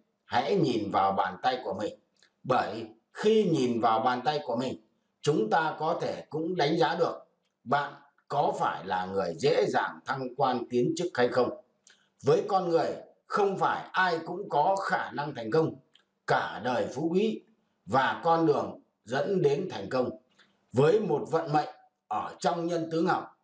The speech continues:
nó đều có sự liên quan chặt chẽ với nhau. Còn về Phật giáo thì luôn luôn chú ý đến định luật nhân quả. Cái gọi là giàu có hiện tại, nó là một sự tích lũy từ quá khứ. Cũng không có nghĩa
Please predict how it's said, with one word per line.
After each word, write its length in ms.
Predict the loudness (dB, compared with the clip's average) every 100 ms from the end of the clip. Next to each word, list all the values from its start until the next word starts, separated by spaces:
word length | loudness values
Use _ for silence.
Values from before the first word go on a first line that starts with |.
| _ _ _ -2
nó 300 | 0 2 0
đều 280 | -2 -4 -4
có 220 | -2 -2
sự 240 | -2 -2 0
liên 320 | 2 0 0
quan 260 | 0 0 0
chặt 120 | -6 -8
chẽ 200 | -4 -2
với 180 | 2 4
nhau. 340 | 4 0 -4 _ _ _ _ _
Còn 280 | 2 2 2
về 160 | -2 0
Phật 180 | 0
giáo 420 | 0 0 0 -4 -12 _ _
thì 220 | -4 -2 2
luôn 320 | 4 4 4
luôn 280 | 4 2 -2
chú 220 | -2 -2 -2
ý 260 | -4 0
đến 200 | 2 2 0
định 200 | -2 -2
luật 180 | -4 -4 -2
nhân 180 | -2 0
quả. 280 | -2 -4 -14 _ _ _ _
Cái 200 | 0 2
gọi 220 | 2 0 0 -8 -20 -2
là 360 | 0 2 0
giàu 340 | 0 0 0 0
có 200 | 0 2 0
hiện 180 | -2 -2
tại, 260 | -2 -2 -10 _
nó 420 | -4 2 2 2
là 280 | 2 0 -2
một 220 | -6 -8 -6
sự 340 | -2 -2 -2 -2
tích 160 | -2 0
lũy 380 | 2 2 0 -4
từ 220 | -4 -4
quá 180 | -2 0
khứ. 360 | 0 0 0 -2 _ _ _ _ _
Cũng 280 | 0 0 0
không 320 | 0 0 2
có 140 | 2 2
nghĩa 320 | 2 0